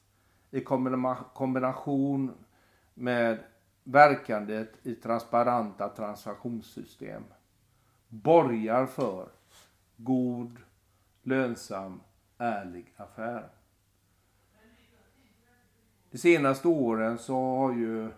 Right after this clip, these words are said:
jakten intensifierats i världen på bedrägligt beteende i, i det finansiella systemet.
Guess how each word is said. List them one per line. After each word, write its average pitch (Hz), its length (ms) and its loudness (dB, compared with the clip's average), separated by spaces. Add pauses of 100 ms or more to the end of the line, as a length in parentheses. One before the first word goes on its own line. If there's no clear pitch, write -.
(360)
jakten 113 920 -4
intensifierats 113 1600 -8
i 120 160 -6
världen 104 840 -6 (540)
på 101 640 -8 (100)
bedrägligt 101 840 -12 (120)
beteende 101 560 -8
i, 98 280 -12
i 110 40 -8
det 104 100 -14
finansiella 107 580 -14
systemet. - 600 -18